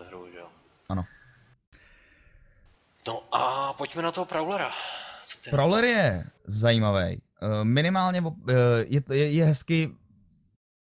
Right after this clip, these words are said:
Speaker 2: je hezky, ta technika je velmi odlišná od toho, co jsme doteďka viděli, ten, ten přístup k tomu tvaru, k tomu, jak ta loď vypadá, je to, je to zajímavý.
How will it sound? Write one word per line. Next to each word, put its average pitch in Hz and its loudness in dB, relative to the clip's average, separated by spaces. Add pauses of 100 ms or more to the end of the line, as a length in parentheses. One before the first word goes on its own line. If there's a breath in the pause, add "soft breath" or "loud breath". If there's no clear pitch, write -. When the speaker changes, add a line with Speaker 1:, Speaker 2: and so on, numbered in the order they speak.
Speaker 2:
je 156 4
hezky, 165 4
ta 170 0
technika 165 2
je 170 4
velmi 147 4
odlišná 139 0
od 123 -2
toho, 135 -2
co 139 -8
jsme 147 -4
doteďka 139 -4
viděli, 120 2
ten, 117 0
ten 127 -2
přístup 127 -10
k - -20
tomu 123 -2
tvaru, 113 0
k - -12
tomu, 113 0
jak 110 -2
ta 120 -4
loď 117 0
vypadá, 113 2
je 113 0
to, 104 -2
je - -8
to 113 -4
zajímavý. 139 0